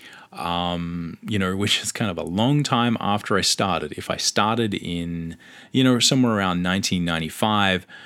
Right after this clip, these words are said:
and then it was really only twenty years later that I got to a point where I'm like,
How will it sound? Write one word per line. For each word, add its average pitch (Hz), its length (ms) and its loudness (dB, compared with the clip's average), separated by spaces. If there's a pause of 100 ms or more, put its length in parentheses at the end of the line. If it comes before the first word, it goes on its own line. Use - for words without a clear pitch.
(160)
and 82 220 -4
then 85 480 -2
it 82 240 -4
was 85 260 -6
really 98 280 2
only 82 180 -4
twenty 87 320 -2
years 80 240 -4
later 78 300 -2
that 76 140 -6
I 76 60 -6
got 76 180 -6
to 80 120 -4
a 76 60 -6
point 78 220 -6
where 80 100 -8
I'm 78 100 -10
like, 76 160 -10